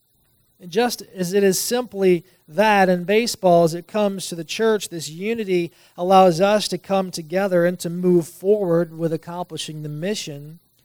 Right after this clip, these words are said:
that God's given us. And He's given us all gifts that we saw in this passage as well. We all have different aspects of different, I, I love how it says manifestations of the Spirit.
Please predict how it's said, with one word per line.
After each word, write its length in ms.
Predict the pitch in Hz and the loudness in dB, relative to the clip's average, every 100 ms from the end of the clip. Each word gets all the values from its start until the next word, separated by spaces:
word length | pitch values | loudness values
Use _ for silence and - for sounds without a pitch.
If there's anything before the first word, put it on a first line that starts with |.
| _ _ _ _ _ | _ _ _ _ _
that 140 | 170 | -4
God's 280 | 165 170 156 | 2 2 2
given 300 | 135 196 208 | 2 2 2
us. 380 | 151 - - - _ _ _ _ _ _ _ _ _ | -4 -14 -20 -20 _ _ _ _ _ _ _ _ _
And 100 | 190 | 2
He's 140 | 214 | 4
given 180 | 160 269 | 4 4
us 160 | 262 - | 4 8
all 220 | 220 202 | 10 10
gifts 540 | 156 196 254 208 - | 6 8 8 8 2
that 80 | 190 | -4
we 120 | 180 | -2
saw 360 | 185 202 185 180 | 0 4 6 4
in 40 | |
this 160 | 170 160 | 2 -6
passage 540 | - 180 175 165 156 | -4 0 0 -2 -10
as 180 | 151 143 | -10 -10
well. 380 | 160 220 147 - _ _ _ _ _ _ _ _ _ _ _ | -6 -4 -4 -10 _ _ _ _ _ _ _ _ _ _ _
We 140 | 165 196 | 2 6
all 220 | 233 208 | 6 6
have 420 | 202 220 202 165 | 4 6 6 4
different 460 | 208 220 202 185 180 | 2 2 -2 -4 -4
aspects 1000 | 175 196 220 - 185 170 175 - - - _ _ _ _ _ _ _ | -6 -4 -2 -4 -4 -4 -4 -8 -10 -10 _ _ _ _ _ _ _
of 340 | 175 170 170 160 180 | -2 2 2 0 -6
different, 360 | 214 202 180 - | -6 -6 -10 -10
I, 80 | 175 | -12
I 180 | 175 | -6
love 260 | 175 180 190 | 0 2 4
how 140 | 185 | 2
it 180 | 170 160 - | 0 -6 -14
says 320 | - 220 160 | -2 0 0
manifestations 1200 | 165 180 208 214 185 - - 208 220 - 170 156 | 0 2 2 0 -2 -6 -2 -2 0 0 -2 -2
of 80 | 151 | -8
the 60 | 139 | -10
Spirit. 500 | - - 175 127 | -12 -6 -6 -6